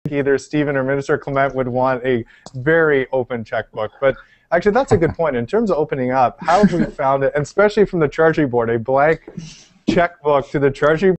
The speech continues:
Board, I, I think would not go over well with the Prime Minister or the Canadian people. But Alan and Ray, how have you found actually working with the A P Is?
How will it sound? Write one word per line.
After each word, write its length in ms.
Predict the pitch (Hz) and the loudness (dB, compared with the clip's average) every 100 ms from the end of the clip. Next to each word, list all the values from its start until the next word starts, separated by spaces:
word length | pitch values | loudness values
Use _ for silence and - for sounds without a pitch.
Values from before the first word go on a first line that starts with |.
| - | 0
Board, 300 | 180 202 190 | 2 4 4
I, 240 | 143 131 | 2 2
I 60 | 139 | 0
think 240 | 165 156 | -2 -2
would 120 | 143 | -2
not 220 | 131 131 131 | 0 0 0
go 60 | |
over 180 | 131 127 | 0 0
well 200 | 117 117 | 0 -2
with 100 | 117 | -2
the 80 | 120 | -4
Prime 240 | - 120 | -4 -2
Minister 460 | 123 127 - 123 113 | -2 -4 -4 -6 -4
or 180 | 120 139 | 0 0
the 100 | 139 | -2
Canadian 400 | 139 127 117 104 | -4 -6 -6 -8
people. 400 | 127 113 98 104 _ _ _ _ | -10 -10 -12 -14 _ _ _ _
But 220 | 175 175 - | 2 2 2
Alan 320 | 180 247 208 | 0 2 0
and 140 | 165 | 0
Ray, 180 | 151 160 | 2 2
how 200 | 113 160 | 2 0
have 100 | 294 | 0
you 100 | 208 | -2
found 400 | - 170 156 147 | -2 0 0 0
actually 280 | 135 147 147 | 0 0 0
working 340 | 123 139 147 | 0 0 -2
with 40 | 127 | -4
the 120 | 123 | -4
A 60 | 117 | -4
P 140 | 120 | -6
Is? 420 | 104 101 117 - | -6 -6 -8 -12